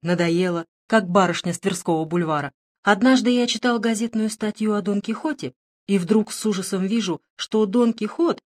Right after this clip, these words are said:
знакомый мне старичок, управляющий казённой палатой. У него хронический насморк и любовница, девушка из кондитерской. Он называл её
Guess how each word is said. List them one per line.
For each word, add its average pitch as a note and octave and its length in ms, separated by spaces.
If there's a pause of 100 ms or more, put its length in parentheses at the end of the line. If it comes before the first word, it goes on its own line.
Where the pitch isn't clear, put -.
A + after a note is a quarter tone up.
(160)
знакомый C#4+ 520
мне C#4 180
старичок, C#4 640 (300)
управляющий A3+ 600
казённой A#3 420
палатой. D#3+ 540 (300)
У B3 60
него E4 200
хронический F#3 600
насморк D4 480 (140)
и F4 100
любовница, E3 840 (220)
девушка A3 420
из F#3+ 100
кондитерской. D#3+ 760 (160)
Он A3+ 180
называл G#3+ 380
её A3 240